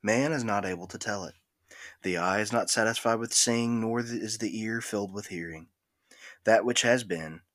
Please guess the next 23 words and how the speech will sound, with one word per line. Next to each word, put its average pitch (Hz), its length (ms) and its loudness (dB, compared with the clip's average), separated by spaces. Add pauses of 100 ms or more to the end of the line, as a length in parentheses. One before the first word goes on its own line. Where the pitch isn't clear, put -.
(120)
is 92 160 -10
that 78 200 -4
which 90 200 -14
will 92 100 -8
be, 92 320 -8 (800)
and 95 160 0
that 95 220 2
which 101 280 -2
has 104 320 -6
been 120 360 0
done 110 460 0 (340)
is 90 160 -8
that 82 180 -4
which 87 220 -10
will 90 100 -8
be 92 120 -10
done. 87 320 -10 (680)
So 113 520 4 (240)
there 95 140 -2
is - 120 -6
nothing 123 420 -2
new 78 320 -8 (420)
under 82 520 -8